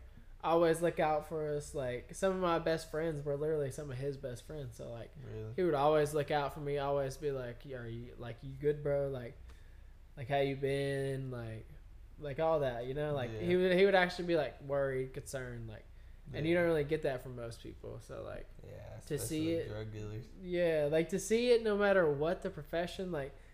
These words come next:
Speaker 1: especially to see it with drug dealers, like, you're
Speaker 2: Yeah.
Speaker 1: like, "Damn," like, it's crazy that they're in that kind of life and, like, they know, like, they can see, they're still compassionate, like,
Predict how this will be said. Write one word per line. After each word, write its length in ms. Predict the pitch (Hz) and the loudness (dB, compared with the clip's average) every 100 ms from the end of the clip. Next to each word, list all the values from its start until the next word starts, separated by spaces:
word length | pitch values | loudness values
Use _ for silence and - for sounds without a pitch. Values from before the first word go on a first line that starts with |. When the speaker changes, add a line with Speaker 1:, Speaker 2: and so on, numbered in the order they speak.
| - - | -20 -2
Speaker 1:
especially 460 | 147 180 226 214 220 | 0 6 6 8 6
to 80 | |
see 200 | 190 208 | 8 6
it 120 | 196 180 | 8 6
with 140 | 160 | 4
drug 260 | 156 170 175 | 6 6 4
dealers, 320 | 185 185 156 | 2 2 2
like, 120 | 151 165 | 0 2
you're 100 | 175 | 2
Speaker 2:
Yeah. 60 | |
Speaker 1:
like, 180 | 131 113 | 0 -2
"Damn," 340 | 123 143 135 127 | -2 0 0 -4
like, 220 | 120 123 - - - - - | -8 -12 -16 -18 -18 -18 -8
it's 180 | 180 - | -8 4
crazy 300 | 196 202 190 | 8 10 8
that 100 | 170 | 2
they're 160 | 165 165 | 4 4
in 120 | 156 | 4
that 220 | 151 165 | 2 0
kind 120 | 170 165 | -2 -2
of 100 | 139 | 0
life 260 | 151 165 160 | 0 0 -4
and, 80 | |
like, 160 | 143 135 | -6 -4
they 140 | 143 | -6
know, 300 | 123 127 151 143 | -6 -2 0 0
like, 360 | 127 117 - - - - - - - | -4 -10 -14 -18 -20 -18 -18 -18 -6
they 120 | 156 | -4
can 160 | 156 135 | -2 -4
see, 340 | 160 156 156 | -2 0 2
they're 120 | 147 | 2
still 180 | 131 160 | 0 -4
compassionate, 840 | 147 127 147 147 147 - 156 139 | -4 -6 0 0 0 -6 -6 -8
like, 280 | 127 120 - | -8 -10 -12